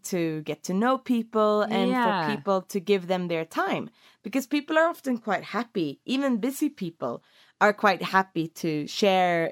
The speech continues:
Speaker 1: information if you speak to them and you're genuinely interested in, in what they do.
Speaker 2: Definitely.
Speaker 1: This was very much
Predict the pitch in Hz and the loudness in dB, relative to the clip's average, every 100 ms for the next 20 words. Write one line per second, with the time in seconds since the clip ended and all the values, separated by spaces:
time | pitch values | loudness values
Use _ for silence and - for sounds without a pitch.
0 | - 180 180 175 165 160 - 160 156 - | -2 -4 -2 -4 -2 -4 -6 -6 -4 -6
1 | 170 180 185 180 - 185 - 175 156 156 | -6 -4 -2 -4 -4 -6 -4 -4 -2 -2
2 | 151 156 160 160 160 160 160 151 - 180 | -4 -2 -2 -2 -2 -2 -2 -4 -2 -2
3 | 175 170 160 156 143 139 131 156 156 143 | -2 -4 -4 -4 -2 -4 -6 -6 -4 -6
4 | - 139 135 160 113 - - 320 349 - | -4 -4 -2 -2 -2 -6 0 0 0 -4
5 | 233 180 - 147 131 147 - 240 247 240 | -4 -4 -6 -8 -8 -10 2 4 4 2
6 | 208 220 208 202 196 180 - - | 4 4 6 4 2 0 -2 -10